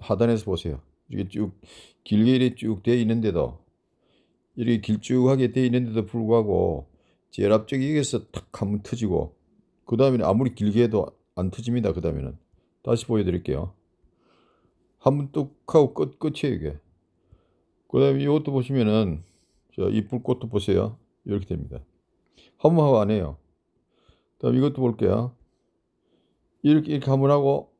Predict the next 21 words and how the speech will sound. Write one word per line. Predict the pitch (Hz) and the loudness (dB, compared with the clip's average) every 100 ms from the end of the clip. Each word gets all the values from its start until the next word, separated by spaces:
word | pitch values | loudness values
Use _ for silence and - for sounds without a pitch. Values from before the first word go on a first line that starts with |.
| _ - | _ -8
지금 | 135 135 _ _ | -8 -8 _ _
하단에 | - 120 123 123 110 | -2 2 4 2 0
타임라인을 | 123 123 131 139 110 | 0 2 2 2 0
보세요. | 95 92 87 95 _ _ | 0 0 -2 -6 _ _
계속해서 | 101 101 123 117 | -4 0 0 0
흘러가는데도 | - 135 113 113 110 117 123 - _ _ _ - | 0 0 2 2 0 -2 -4 -8 _ _ _ -8
안 | 85 87 | -4 2
돼요. | 101 73 - _ _ _ _ - | 2 2 -4 _ _ _ _ -8
이 | 151 143 | -4 -2
불꽃이 | 151 151 156 - | -2 0 2 2
어디 | 101 | 2
있냐, | 131 135 123 110 | 0 2 0 0
어디, | 98 104 127 127 - | 0 2 0 -2 -8
어디에 | - 101 117 | -2 0 2
있는지 | 123 143 127 95 | 2 2 0 2
보면은, | 120 110 82 85 71 58 _ _ _ | 2 2 0 0 -2 -6 _ _ _
자, | 101 | -2
이걸 | 110 123 | 2 2
터-, | - 143 - | 0 -6 -6
터치한 | - 147 - 123 | -8 -6 -2 -2
다음에 | 127 113 87 82 | 0 0 -2 -4